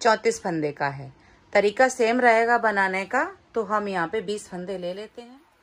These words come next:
ये देखिए, यहाँ पे मैंने बीस फंदे ले लिए हैं, ट्वेंटी फंदे। और देखिए, इस तरह से फर्स्ट रो में ही हम इसमें एक एक फंदा बढ़ाना स्टार्ट करेंगे। तो इस तरह से ये डिजाइन यहाँ से आती जाएगी।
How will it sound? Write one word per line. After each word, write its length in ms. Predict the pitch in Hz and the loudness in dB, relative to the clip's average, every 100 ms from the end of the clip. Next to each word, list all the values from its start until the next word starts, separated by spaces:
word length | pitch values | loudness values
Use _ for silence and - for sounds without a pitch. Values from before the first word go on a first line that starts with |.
| _ _ _ - | _ _ _ 0
ये 140 | 208 | 4
देखिए, 320 | 240 269 349 370 | 6 4 0 -4
यहाँ 300 | 262 196 196 | -2 -2 2
पे 80 | 262 | 2
मैंने 380 | 240 233 285 427 349 | 4 2 0 -4 -4
बीस 360 | 208 262 269 | -2 -2 -2
फंदे 320 | 247 214 214 208 | -6 -4 -2 -2
ले 160 | 190 | -2
लिए 240 | 175 170 214 | -2 -2 -2
हैं, 180 | 285 302 | -4 -2
ट्वेंटी 360 | 226 196 233 | -4 -2 -6
फंदे। 440 | 226 196 202 302 453 _ _ _ - - | -6 -6 0 0 -2 _ _ _ -20 -2
और 180 | 190 214 | 0 0
देखिए, 580 | 180 196 185 - 247 392 _ _ _ - | 0 -6 -6 -8 -6 -6 _ _ _ -6
इस 220 | 269 - | -6 -2
तरह 240 | 226 196 190 | 0 0 0
से 160 | 262 285 | -4 -4
फर्स्ट 380 | 262 269 - | 2 2 2
रो 160 | 226 220 | 0 0
में 200 | 208 208 | 0 -4
ही 200 | 226 269 | -4 -2
हम 240 | 247 233 196 | -2 -2 -4
इसमें 380 | 190 214 302 359 _ _ _ _ | -6 -6 -4 -6 _ _ _ _
एक 240 | 190 208 233 | -2 -2 -2
एक 120 | 226 | -8
फंदा 380 | 220 180 190 320 | -6 -4 0 0
बढ़ाना 540 | 254 190 185 165 160 170 | 0 -2 0 -2 -2 -4
स्टार्ट 340 | - 160 156 | -2 -2 -2
करेंगे। 400 | 165 156 175 254 | -4 -4 -4 -6
तो 160 | 294 294 | -4 -4
इस 260 | - 214 - | -4 -6 -2
तरह 240 | 196 165 | 0 0
से 160 | 156 202 | -2 -4
ये 180 | 226 254 | -4 -4
डिजाइन 420 | 196 160 175 226 | -6 -6 -6 -6
यहाँ 260 | 226 143 165 | -8 -10 -8
से 260 | - 311 381 _ _ _ _ _ _ - | -6 -6 -8 _ _ _ _ _ _ -2
आती 320 | 165 160 156 | -2 -2 -6
जाएगी। 520 | 143 120 117 - - | -4 -6 -8 -14 -20